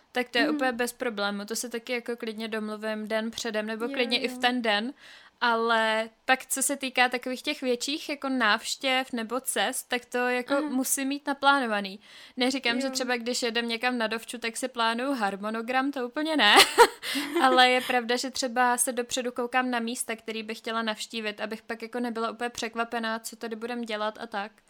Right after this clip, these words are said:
Speaker 2: Mhm.
Speaker 1: Ale přijde mi, že jsem spíš takovej jako blázen v organizování těch pracovních a školních věcí, že tam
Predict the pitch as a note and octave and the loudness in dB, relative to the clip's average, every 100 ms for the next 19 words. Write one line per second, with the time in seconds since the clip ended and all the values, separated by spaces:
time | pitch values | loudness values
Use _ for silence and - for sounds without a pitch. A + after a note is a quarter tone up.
0 | - D#4 D#4+ D#4 D4+ _ A#3 A3+ A3+ A3 | -6 -4 -4 -8 -12 _ -4 -2 0 2
1 | A3 - _ _ - - A#3+ C4+ C4+ C4+ | 0 -4 _ _ -8 -2 0 2 2 0
2 | C4+ C4+ - C#4 - B3+ B3+ B3 B3+ B3+ | 0 -2 -2 -2 -2 -4 -4 -2 -2 -2
3 | B3 C4+ A#3 A#3+ A3+ B3 B3 - A#3+ A#3 | -2 -4 0 2 2 0 -4 -4 -4 -4
4 | A#3 A#3 A#3 A#3 A#3 A#3 A#3 - B3 B3+ | -4 -4 -4 -2 -2 -4 -6 -4 -4 -6
5 | - - B3 A#3+ - B3 A#3 A#3 - B3 | -14 0 2 2 0 -4 -4 -6 -8 -8
6 | - B3 A#3+ A#3+ A#3+ G#3+ G3+ G#3+ G3+ A3+ | -6 -4 -4 -6 -6 -8 -6 -8 -6 -4
7 | A3+ | 0